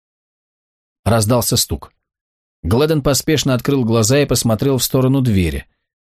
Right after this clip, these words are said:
Услышав, как с наружной стороны с лязгом врезается в замок ключ, Гледен рывком сел.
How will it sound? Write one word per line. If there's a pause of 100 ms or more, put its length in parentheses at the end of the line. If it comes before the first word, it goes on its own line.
(140)
Услышав,
как
с
наружной
стороны
с
лязгом
врезается (200)
в
замок
ключ,
Гледен
рывком
сел.